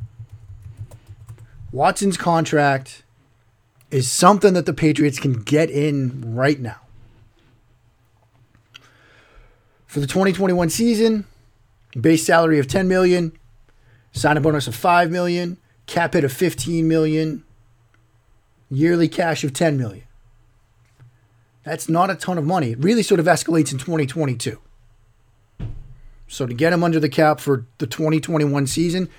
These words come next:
it's not a heavy lift at all, which means teams that might be in a tighter cap position could probably swing it for twenty twenty-one.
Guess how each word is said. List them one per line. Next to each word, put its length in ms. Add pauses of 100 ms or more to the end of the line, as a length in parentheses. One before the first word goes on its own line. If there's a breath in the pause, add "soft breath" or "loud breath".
(260 soft breath)
it's 200
not 200
a 20
heavy 240
lift 240
at 80
all, 260 (220 loud breath)
which 160
means 240
teams 480
that 380 (1000)
might 300
be 480 (500)
in 120
a 60
tighter 420
cap 280
position 380
could 140
probably 420
swing 340
it 120
for 80
twenty 320
twenty-one. 580